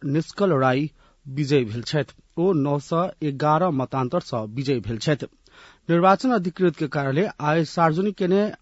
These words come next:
अंतिम मत परिणाम हिसाबे राई चौदह हजार पाँच सय तैंतालीस मत प्राप्त केलनि। हुनक निकटतम प्रतिस्पर्धी श्रम संस्कृति पार्टी के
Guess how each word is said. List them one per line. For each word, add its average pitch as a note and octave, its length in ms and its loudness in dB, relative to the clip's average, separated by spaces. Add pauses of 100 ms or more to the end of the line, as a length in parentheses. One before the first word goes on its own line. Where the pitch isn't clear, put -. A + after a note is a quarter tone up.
अंतिम F3 500 0
मत D3 180 2
परिणाम A#2+ 480 -2
हिसाबे D3 440 -2
राई B2+ 240 -2
चौदह F3+ 320 0
हजार C3 360 -2
पाँच C#3+ 260 -2
सय C3+ 100 -10
तैंतालीस C3 480 -4
मत B2 280 -4
प्राप्त C3 340 -4
केलनि। D3 280 -2 (160)
हुनक D3 320 0
निकटतम C3+ 520 -4
प्रतिस्पर्धी D3 640 -4
श्रम C#3 380 -2
संस्कृति D#3 520 -6
पार्टी C3+ 320 -2
के C#3+ 260 2